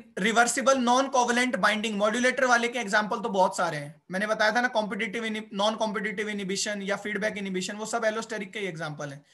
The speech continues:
तो उनके तो एग्जांपल बहुत सारे हैं। कोवेलेंट मॉडिफिकेशन के मैं एग्जांपल बता रहा हूं, रिवर्सिबल कोवेलेंट मॉडिफिकेशन के।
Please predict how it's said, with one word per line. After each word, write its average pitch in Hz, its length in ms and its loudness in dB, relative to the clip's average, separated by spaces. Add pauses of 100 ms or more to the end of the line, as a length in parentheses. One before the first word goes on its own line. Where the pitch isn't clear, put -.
(300)
तो 233 60 -6
उनके 233 300 0
तो 262 100 6
एग्जांपल 254 320 4
बहुत 233 220 2
सारे 233 200 4
हैं। 247 260 0 (320)
कोवेलेंट 262 420 6
मॉडिफिकेशन 254 580 2
के 240 80 -6
मैं 233 120 0
एग्जांपल 202 320 -2
बता 160 260 -6
रहा 151 80 -6
हूं, 151 140 -10 (600)
रिवर्सिबल 214 560 -2
कोवेलेंट 202 380 -4
मॉडिफिकेशन 151 600 -10
के। 139 160 -16